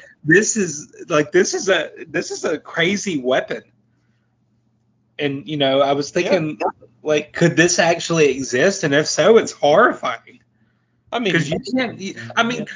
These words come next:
Speaker 1: James Bond touched Blofeld. That's all he did.
Speaker 2: Right. Yeah, he
Speaker 1: And
Speaker 2: didn't.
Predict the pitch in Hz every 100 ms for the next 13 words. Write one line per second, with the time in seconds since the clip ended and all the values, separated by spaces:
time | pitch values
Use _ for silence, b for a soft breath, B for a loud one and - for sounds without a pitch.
0 | - - 226 285 - 190 185 175 143 -
1 | - 175 196 - - - 139 131 127 -
2 | 117 104 117 156 - - 151 165 160 160
3 | 131 135 120 - _ _ _ _ _ -
4 | 131 131 110 107 - - _ 135 131 151
5 | 147 143 127